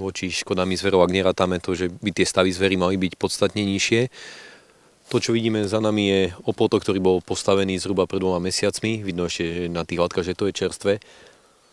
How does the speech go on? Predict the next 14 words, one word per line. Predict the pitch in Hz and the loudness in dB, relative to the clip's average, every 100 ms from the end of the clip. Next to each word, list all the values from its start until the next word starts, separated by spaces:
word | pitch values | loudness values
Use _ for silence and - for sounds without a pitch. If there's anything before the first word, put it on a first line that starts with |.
| _ _ _ 90 | _ _ _ -2
A | 87 87 | 0 0
chráni | 80 113 104 104 | 2 2 2 2
to | 98 | 2
vlastne | 95 - 95 90 85 - _ | 2 0 -2 -2 -6 -20 _
ten | 98 90 | -2 2
mladý | 101 98 | 4 4
lesný | 95 - 95 | 2 0 -6
porast. | 90 80 - | -6 -8 -4
To, | 117 | -4
čo | - | 0
vidíme | 107 110 104 | 0 2 2
za | 107 | 0
tým | 110 104 | 0 0
oplotkom, | 95 104 - 104 107 | 2 -2 2 0 -2